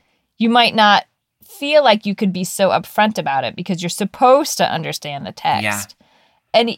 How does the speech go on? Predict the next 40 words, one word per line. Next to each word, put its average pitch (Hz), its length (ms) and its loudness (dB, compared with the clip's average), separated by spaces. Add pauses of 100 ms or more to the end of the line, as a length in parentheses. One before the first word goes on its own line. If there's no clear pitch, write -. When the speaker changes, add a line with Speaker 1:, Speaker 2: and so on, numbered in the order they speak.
(140)
Speaker 1:
he's 427 540 -4
just, - 360 0
he 359 320 -2
just - 280 -6
puts - 260 -2
it 302 120 -6
so 359 260 0 (100)
succinctly, 269 1040 -4 (200)
you 113 120 -6
Speaker 2:
Yeah. 240 60 4
Speaker 1:
know? 214 420 6
He's 320 240 -6
just 381 160 -6
like, 415 180 2
"No, 349 100 2
I 480 300 6
don't 740 120 4
know 679 120 4
what 508 160 2
this 508 220 2 (640)
says." 190 120 -6
Speaker 2:
<laughs> 196 60 -2
Yeah. 160 240 0 (300)
Speaker 1:
<laughs> - 320 0
Speaker 2:
I 170 100 2
also 277 240 0
love 180 220 0
the 170 80 -4
way 139 180 -2
that 131 180 2
the, 113 140 -2 (180)
the 120 180 -2
spirit, 131 840 -2
like, 120 320 -4 (300)
so 170 200 -2
the 156 200 -2
angel 180 300 0
says, 139 280 -2
"Go 143 800 -2
toward 131 500 -4